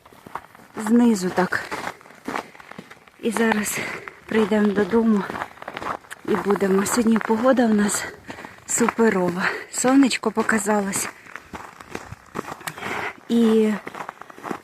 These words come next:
вночі було десять градусів морозу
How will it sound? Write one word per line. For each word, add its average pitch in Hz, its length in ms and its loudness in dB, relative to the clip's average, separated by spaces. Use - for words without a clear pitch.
вночі 254 380 6
було 285 300 6
десять 277 340 4
градусів 262 600 4
морозу 202 480 6